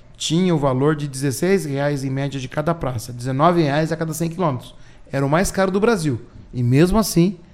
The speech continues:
as obras não aconteceram. Então, se, pedágio caro não é garantia de obra. E esse modelo de vinte e um reais não tem garantia que as obras serão realizadas. E é isso que a gente tá fazendo, baixando a tarifa e obrigando a ter um calção,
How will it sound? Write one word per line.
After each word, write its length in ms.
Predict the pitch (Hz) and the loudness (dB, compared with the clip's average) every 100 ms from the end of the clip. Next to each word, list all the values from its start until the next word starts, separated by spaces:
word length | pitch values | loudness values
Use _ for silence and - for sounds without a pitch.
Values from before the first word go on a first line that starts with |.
| - - | -20 -6
as 200 | 123 113 | -2 2
obras 240 | 120 127 120 | 4 2 0
não 80 | |
aconteceram. 600 | 127 139 185 196 208 117 98 - - - - | -2 0 0 4 4 4 2 -10 -20 -20 -6
Então, 300 | 123 151 143 | 0 4 4
se, 140 | - | 2
pedágio 520 | - - 131 160 160 160 | -6 0 8 10 10 8
caro 420 | 160 156 190 208 | 8 10 10 10
não 200 | 202 185 | 8 10
é 120 | 196 | 8
garantia 480 | 185 180 160 165 175 | 8 6 4 2 0
de 160 | 139 131 | 4 4
obra. 320 | 127 113 101 - - - | 4 2 -4 -12 -20 -14
E 160 | - 135 | 2 4
esse 180 | 156 165 | 6 6
modelo 340 | 151 139 143 | 4 6 4
de 80 | 127 | 2
vinte 160 | 123 123 | 0 0
e 60 | |
um 40 | 120 | 2
reais 380 | 120 151 160 139 | 4 6 6 8
não 180 | 180 | 8
tem 280 | 240 208 220 | 6 2 2
garantia 560 | 196 180 143 113 156 165 | 4 2 0 -2 0 0
que 120 | 165 | 0
as 120 | 135 | -2
obras 260 | 127 131 127 | 0 -2 -4
serão 200 | 135 123 | -4 -2
realizadas. 580 | 135 151 151 - - - - - - - | -2 0 0 -2 -10 -16 -20 -20 -20 -4
E 120 | 131 | 2
é 60 | 131 | 6
isso 200 | 151 160 | 6 4
que 80 | 180 | 2
a 20 | |
gente 160 | 185 | 2
tá 240 | - 208 - - - | 4 2 0 -18 0
fazendo, 440 | - 226 190 127 113 - - | 6 8 8 2 -4 -12 0
baixando 460 | 143 127 - 170 185 | 2 2 2 2 2
a 40 | |
tarifa 520 | 180 147 135 269 - 302 - - - | 2 2 4 2 0 -12 -18 -16 2
e 100 | 170 | 4
obrigando 420 | 170 165 - 165 | 6 6 6 2
a 40 | |
ter 100 | 165 | 0
um 80 | 190 | -2
calção, 560 | 202 240 - 180 131 | 0 0 2 2 2